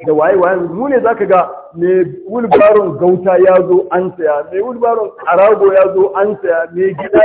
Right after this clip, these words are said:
ya zo an saya, mai tsi-, sai ga mutum gaba ɗaya shi kaɗai yana, abuna, yana,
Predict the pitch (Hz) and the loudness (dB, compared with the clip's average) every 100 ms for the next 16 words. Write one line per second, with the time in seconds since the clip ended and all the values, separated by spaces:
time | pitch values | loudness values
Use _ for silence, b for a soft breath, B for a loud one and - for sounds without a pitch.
0 | 220 214 214 208 208 214 214 190 170 170 | 4 4 2 -2 -2 -2 -6 -6 -8 -6
1 | 175 185 - _ _ _ _ - 226 226 | -8 -10 -18 _ _ _ _ -4 0 0
2 | 226 208 175 190 208 208 - 208 - 480 | 0 -2 0 2 0 -4 -10 -16 -8 0
3 | 415 - - - _ 180 214 214 180 175 | 0 -2 -16 -20 _ -4 -4 -2 -6 -4
4 | 214 202 185 180 185 185 202 214 190 | -4 -4 -6 -10 -12 -4 0 0 0